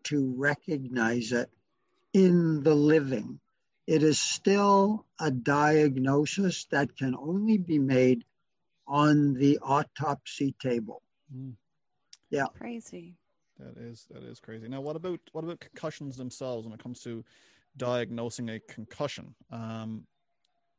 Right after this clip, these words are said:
Speaker 2: I'm assuming the techno-, the technology has gotten better. It, it, I,
Speaker 3: Mm.
Speaker 2: I <laughs> sure hope so, Doctor, in, in your time in the field.
Speaker 1: Do
Speaker 2: But
Speaker 1: you know what?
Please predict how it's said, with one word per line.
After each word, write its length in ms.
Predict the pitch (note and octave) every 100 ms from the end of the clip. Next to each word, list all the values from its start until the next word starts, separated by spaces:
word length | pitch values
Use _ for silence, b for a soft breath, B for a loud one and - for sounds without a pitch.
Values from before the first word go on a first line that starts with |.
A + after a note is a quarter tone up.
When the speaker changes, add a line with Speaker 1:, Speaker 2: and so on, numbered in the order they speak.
| _
Speaker 2:
I'm 120 | B2+ B2+
assuming 420 | - E3 E3+ D#3
the 60 |
techno-, 400 | C3 C3+ - B2+ -
the 60 | A#2+
technology 500 | C3 B2+ B2 A#2+ A2+
has 300 | A2 C#3 A#2+
gotten 340 | A#2 G#2 A2
better. 420 | A#2 A#2+ F2+ B2 -
It, 120 | B2+ B2
it, 100 | A#2+ B2 A3
I, 340 | G#3+ G#3 F#3+
Speaker 3:
Mm. 220 | F#3 E3 D3+
Speaker 2:
I 40 |
<laughs> 0 |
sure 220 | - F3
hope 220 | - F3
so, 260 | - - A#2+ -
Doctor, 320 | D3 - -
in, 540 | C#4+ C#4 C#4+ D#3+ D#3 E3 D3+
in 100 | D#3
your 160 | D#3
time 320 | D#3 D3+ D3+
in 60 | D3
the 80 | A#2+
field. 340 | D3 F3 G#3 - B B B B
Speaker 1:
Do 100 | D#4
Speaker 2:
But 100 | E3+
Speaker 1:
you 80 | E3+
know 200 | F3+ F3+
what? 240 | E3+ G3